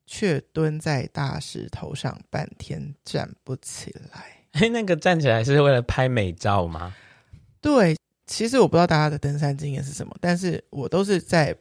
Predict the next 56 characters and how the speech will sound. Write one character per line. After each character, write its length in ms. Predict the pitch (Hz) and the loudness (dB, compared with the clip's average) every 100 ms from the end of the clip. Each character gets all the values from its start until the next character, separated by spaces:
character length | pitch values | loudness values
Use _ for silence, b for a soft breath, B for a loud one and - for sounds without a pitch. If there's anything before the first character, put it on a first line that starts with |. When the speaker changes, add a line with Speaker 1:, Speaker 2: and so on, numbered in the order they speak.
| _ | _
Speaker 1:
不 160 | - 202 | 0 0
小 240 | - - | 2 -4
心 240 | 147 139 143 | -4 -6 -2
被 160 | 160 | -2
人 80 | 135 | -2
家 160 | 139 139 | -6 -4
带 240 | 151 - | -2 -2
去 320 | - - 190 | -6 -8 -8
的 180 | - - | -10 -12
情 200 | - 156 | -8 -4
况 180 | 165 170 | -2 -2
之 100 | 151 | -2
下， 200 | 156 139 B B B | -4 -4 B B B
去 240 | - - 185 | -12 -2 0
了 100 | 143 | 0
司 220 | - 143 | -4 -8
马 160 | 135 - | -8 -10
库 240 | - - | -12 -14
斯， 200 | - - 52 - _ _ | -14 -16 -18 -20 _ _
Speaker 2:
嗯。 120 | 101 95 | -8 -6
Speaker 1:
然 80 | |
后 60 | 87 | -4
比 100 | 90 | -6
如 60 | 143 | -6
说 100 | 151 | -6
去 180 | 170 | -4
了 80 | 143 | -4
阿 120 | 104 | -2
里 100 | 151 | -4
山 220 | - 147 143 | -4 -6 -4
看 220 | 151 147 | -6 -6
日 160 | 156 | -8
出， 280 | - - 87 85 | -12 -12 -12 -14
去 180 | - 196 | -6 -2
了 160 | 165 139 _ | 0 -2 _
象 320 | - - 165 147 | -12 -4 -2 -2
山， 220 | 139 143 | -4 -2
然 80 | 160 | -2
后 60 | |
发 160 | 170 175 | 0 0
现 120 | 180 | 0
全 180 | 170 147 | -2 -6
部 140 | 170 | 0
人 160 | 185 135 | 0 0
都 140 | 143 | 0
会 180 | 160 156 - b | 0 0 -2 b
排 240 | 151 131 | -4 -4
队 320 | 151 156 - - | -2 -2 -2 -8
在 140 | - 180 | -6 -2
大 180 | 170 | 0
石 180 | 151 - | 0 -4
头 160 | 131 139 | -6 -6
上 200 | 139 135 | -4 -6
站 260 | - 160 139 | -2 -4 -4
起 180 | - - | -10 -12
来， 220 | - - | -14 -16